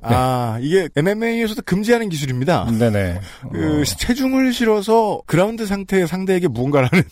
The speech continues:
Speaker 1: 음, 음.
Speaker 2: <laughs> 네, 뛰어 올라서
Speaker 1: 네.
Speaker 2: 실천하기도 어렵지만요.
Speaker 1: 곽태영 씨는 정말로, 어, 끈질긴 면이 있는 것 같아요.
Speaker 2: 왜요?
Speaker 1: 어,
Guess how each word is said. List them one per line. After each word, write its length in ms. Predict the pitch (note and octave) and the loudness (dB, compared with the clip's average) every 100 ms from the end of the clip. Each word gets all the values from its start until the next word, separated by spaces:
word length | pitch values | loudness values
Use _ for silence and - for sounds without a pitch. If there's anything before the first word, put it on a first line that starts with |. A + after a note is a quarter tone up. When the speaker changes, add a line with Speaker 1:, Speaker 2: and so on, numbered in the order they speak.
| A2+ G2 | -6 -4
Speaker 1:
음, 160 | G#2+ G#2 | -2 0
음. 240 | A#2+ F#2 E2 | 0 0 -2
Speaker 2:
<laughs> 100 | A#2+ | 0
네, 120 | C#3+ A2 | 0 0
뛰어 240 | F3+ G3 | 2 2
올라서 480 | D#3 B2 A2 F#2+ D2+ - | 4 2 0 -2 -10 -6
Speaker 1:
네. 180 | G2+ F2+ | 0 0
Speaker 2:
실천하기도 500 | F2 C#3+ C3 A#2 F3+ | 2 2 0 2 2
어렵지만요. 500 | C3 - F#2 C2+ A#1+ C#3+ | 2 0 -10 -10 -12 -6
Speaker 1:
곽태영 380 | D3+ - G#3 G3 | -4 0 2 0
씨는 520 | - F#3+ F#3 G3+ A3 | -2 0 2 2 2
정말로, 440 | F3+ F3+ E3+ C3+ | 2 2 2 0
어, 460 | C3 B2 B2 A2+ A2 | 0 0 2 2 0
끈질긴 380 | - G#3+ A3 F#3+ | 0 0 2 2
면이 160 | D3 A2+ | 2 2
있는 160 | G2 | 0
것 160 | F2 E2+ | -2 -4
같아요. 200 | G#2 G#2 - | -2 -4 -2
Speaker 2:
왜요? 180 | G#2 E2 | -6 -4
Speaker 1:
어, 300 | G2+ G2 G2+ | -6 -4 -6